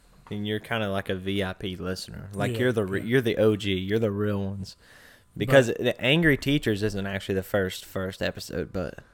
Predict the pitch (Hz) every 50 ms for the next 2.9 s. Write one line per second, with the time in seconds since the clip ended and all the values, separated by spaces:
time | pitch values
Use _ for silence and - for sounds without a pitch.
0 | _ _ _ _ _ - 151 143 135 127 123 123 139 - 175 156 127 113 - -
1 | _ _ _ _ _ _ _ _ _ - - 165 185 151 120 - - 156 151 -
2 | 120 107 107 - - - 117 127 147 - - - 107 101 101 98 - -